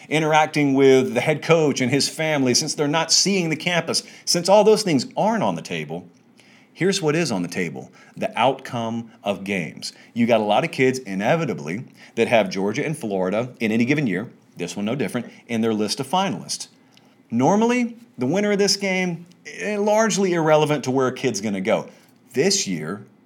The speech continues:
don't take my word for it. I'm telling you, Wiltfong does not lie about this stuff. It matters. The outcome matters. So you talk about a balance of power shift. Well, what if Florida were to win the game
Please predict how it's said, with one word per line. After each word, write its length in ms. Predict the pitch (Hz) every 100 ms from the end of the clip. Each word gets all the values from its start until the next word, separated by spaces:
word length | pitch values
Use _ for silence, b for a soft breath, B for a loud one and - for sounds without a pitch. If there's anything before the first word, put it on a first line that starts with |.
| _ -
don't 260 | 117 135
take 200 | 170 180
my 200 | 196 196
word 300 | 185 175 160
for 260 | 160 147 156
it. 60 |
I'm 180 | - 85
telling 320 | - 139 156
you, 140 | 160 135
Wiltfong 520 | 123 151 156 147 131
does 160 | 101 92
not 240 | 90 117
lie 220 | 175 196
about 260 | 165 107 -
this 140 | 92
stuff. 240 | - 95 - B B - -
It 300 | 131 139 127
matters. 600 | 123 120 113 78 67 - B -
The 180 | 110 110
outcome 520 | 110 135 151 143 131
matters. 440 | 123 107 73 64 - b b
So 280 | - 135 113
you 160 | 110
talk 220 | 127 123 -
about 200 | 117 101
a 40 |
balance 380 | 101 110 107 -
of 100 | -
power 340 | - 127 135
shift. 320 | 101 98 95
Well, 180 | 127 123
what 260 | 117 165 185
if 160 | 147
Florida 420 | - 147 131 131 113
were 160 | 110
to 60 | 101
win 220 | 98 104
the 40 |
game 600 | 85 139 190 117 101 101